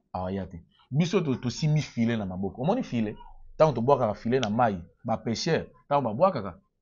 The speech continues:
e, e, eyaka na mbisi, na ba nzete, na ba makasa, na ba mabanga. Yo nde péché okozwa mbisi,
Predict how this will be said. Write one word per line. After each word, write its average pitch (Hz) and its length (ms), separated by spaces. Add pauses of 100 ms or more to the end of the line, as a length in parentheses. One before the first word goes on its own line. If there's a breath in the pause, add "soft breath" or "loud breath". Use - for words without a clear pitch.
(140)
e, 110 60
e, 120 300
eyaka 127 220
na 117 120
mbisi, 139 360 (640)
na 117 120
ba 117 100
nzete, 104 480 (480)
na 131 100
ba 131 120
makasa, 110 580 (180)
na 135 120
ba 123 100
mabanga. 104 480 (340)
Yo 127 140
nde 156 120
péché 117 280
okozwa 104 400
mbisi, 190 340